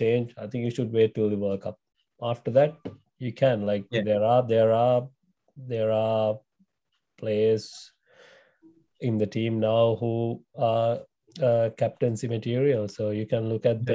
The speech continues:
Speaker 1: them, uh, after the World Cup, but till the World Cup, I think they shouldn't do any changes. I mean, you can change where they bat and all that, but other than that, um,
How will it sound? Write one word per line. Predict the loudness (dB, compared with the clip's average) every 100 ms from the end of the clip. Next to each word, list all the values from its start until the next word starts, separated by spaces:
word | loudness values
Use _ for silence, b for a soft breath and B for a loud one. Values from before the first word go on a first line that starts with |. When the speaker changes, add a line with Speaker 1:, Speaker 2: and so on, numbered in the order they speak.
| -2
Speaker 1:
them, | -4 -4 -2
uh, | 0 0 -2 -6 -16 _ _ _ _ -16
after | -8 -8 -4
the | 0
World | 0 2
Cup, | 0
but | 0 -2
till | -2 0
the | 2
World | 2 4
Cup, | 2 2
I | 0
think | 0 -6 -4
they | -6
shouldn't | -6 -8 -8 -10 _ _ -10
do | -6
any | -4 -6
changes. | -8 -10 -8 -10 -6
I | -4
mean, | -2 -2
you | -2
can | 0 4 4 4
change | 4 4 2 -4 -8 b b b
where | 0 2
they | 2 0
bat | 2 2 2 0
and | -4
all | -2 -6
that, | -6 -4
but | -4 -4
other | -2 -2
than | -2 -2
that, | 0 -2 -2 _ _ _ _ _ _ _ _ -10
um, | -8 -6 -8 -12